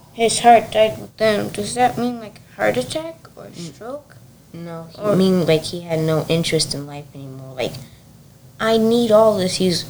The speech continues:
Speaker 2: I'd say he was greedy, but when, if you think about a greedy person, when something, they lose something or it's given to somebody else, they have a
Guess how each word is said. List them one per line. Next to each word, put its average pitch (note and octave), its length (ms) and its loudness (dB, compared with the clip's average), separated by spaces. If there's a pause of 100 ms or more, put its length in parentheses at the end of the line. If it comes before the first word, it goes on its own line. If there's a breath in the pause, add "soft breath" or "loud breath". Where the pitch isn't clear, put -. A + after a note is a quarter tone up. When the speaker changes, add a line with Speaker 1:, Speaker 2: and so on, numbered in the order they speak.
(160)
Speaker 2:
I'd F3+ 260 -2
say G3 240 -6
he F#3 180 -8
was D3 100 -8
greedy, F3+ 360 -14
but D3 160 -10
when, D#3 240 0
if - 880 -16
you F3 80 -12
think F#3+ 220 -12
about D#3 320 -2
a D#3+ 120 -14
greedy A3 240 -14
person, G3+ 380 -14
when F3+ 100 -14
something, F3+ 540 -6 (100)
they D#3 120 0
lose F3 300 0
something E3 400 -6
or D3+ 80 -10
it's D3+ 140 -14
given E3 220 -2
to - 100 -2
somebody D3+ 440 0
else, D#3 300 2 (1500)
they E3 100 0
have E3 140 4
a - 20 0